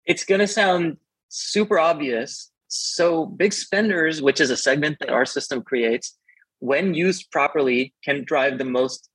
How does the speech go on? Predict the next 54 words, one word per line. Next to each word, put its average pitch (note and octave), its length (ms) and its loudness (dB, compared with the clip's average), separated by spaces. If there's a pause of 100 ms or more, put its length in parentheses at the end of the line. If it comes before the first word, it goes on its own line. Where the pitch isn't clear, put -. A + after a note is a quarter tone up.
(160)
number B2 320 2
of A2 100 0
sales. - 320 -8
Well, E3 120 2
you G3+ 100 4
might G3 180 2
say, F3 100 2
"Okay, D3 200 2
well, A#2 100 2
that's B2 300 0
obvious, A#2 420 0
right? B2 300 0
People B2 220 0
who A#2 60 2
are A#2 60 0
gonna A2 140 -4
spend B2 200 -2
a A#2+ 40 2
lot A#2+ 160 2
in A2+ 60 -2
the A2+ 80 -6
past, - 580 -2
spend C3+ 220 -2
a B2+ 40 2
lot B2 180 2
more C3+ 120 0
in B2 60 -2
the A#2 80 -2
future." C3 400 0 (460)
But F3+ 140 2
unless F#3 460 0
you're G#3+ 260 0
actively D3+ 500 0
working B2 480 0
this D#3+ 220 -4
segment, F3 460 0
you're E3 120 2
not - 160 0
gonna C3+ 200 2
see D#3+ 640 0 (100)
outsized C3 340 2
returns. - 480 -6 (460)
So C3+ 320 2
we'll C#3+ 300 0
make F3 180 0
it C#3 80 -2
easy C#3+ 220 2
for - 140 -6
you B2 80 -2
to A2+ 80 -2
work A#2 200 0
this - 140 -10
segment. G#2+ 340 -6
So B2 160 -4